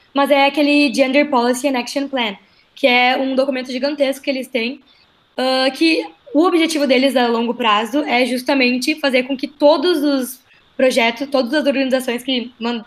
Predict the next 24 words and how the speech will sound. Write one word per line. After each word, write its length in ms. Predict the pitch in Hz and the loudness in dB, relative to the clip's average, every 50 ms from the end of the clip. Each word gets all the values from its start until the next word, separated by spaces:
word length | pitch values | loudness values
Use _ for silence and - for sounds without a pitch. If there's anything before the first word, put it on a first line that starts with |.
| _ _ | _ _
pedirem 380 | 262 240 214 247 254 277 285 269 | -6 -2 0 0 2 2 0 0
fundos, 360 | 277 - 277 320 349 349 285 | -4 -4 -4 -2 -2 -2 -2
né, 120 | 240 233 226 | -2 -2 -4
pra 80 | 240 | -4
projetos, 560 | 240 - 240 240 240 226 226 294 - - - - - - - - _ _ _ _ | -4 -2 0 0 2 2 0 0 -4 -10 -18 -20 -20 -20 -20 -20 _ _ _ _
tenham 320 | 285 262 269 277 294 302 | 2 2 2 2 0 0
que 140 | 294 294 302 | 2 2 2
incluir 540 | 294 294 302 294 285 285 269 269 269 285 277 | 2 2 2 0 0 2 2 2 2 0 0
essa 180 | 262 262 302 | -2 -4 -2
questão 220 | 302 294 294 285 254 | -2 -2 -2 0 -2
da 60 | 262 | 0
igualdade 400 | 247 254 254 254 240 240 - 269 | 0 2 2 2 0 0 -2 -2
de 60 | 269 | 0
gênero. 300 | 269 285 247 220 202 196 - _ _ _ _ _ _ _ _ _ _ _ | 0 0 0 -2 -6 -10 -14 _ _ _ _ _ _ _ _ _ _ _
Mas 440 | - 269 277 285 320 403 403 - - - - _ 480 - 932 | -2 0 0 2 2 0 -2 -6 -12 -14 -16 _ -8 -2 0
ainda 320 | 262 262 269 277 294 330 | 0 2 2 0 0 0
não 180 | 330 330 330 330 | 0 -2 -4 -2
tá 180 | - 285 277 285 | 0 0 0 0
implementado 540 | 302 302 311 294 285 277 285 254 247 226 269 | 0 -2 -4 -4 -4 0 0 0 0 0 -2
oficialmente, 680 | 262 - - 285 269 254 240 226 233 247 247 - 359 359 _ _ _ _ _ _ _ _ _ | -4 -4 -6 -6 -4 -4 -4 -6 -6 -8 -10 -14 -16 -18 _ _ _ _ _ _ _ _ _
ah, 460 | - 254 262 269 269 269 269 262 269 269 | -4 -2 -2 0 0 0 0 -2 -2 -2
porque 220 | - 285 - - | -4 -6 -2 0
eles 160 | 294 277 285 285 | 0 0 2 2
recém 580 | 302 311 302 302 294 285 277 285 311 302 - | 2 2 0 2 2 0 0 0 -2 -6 -10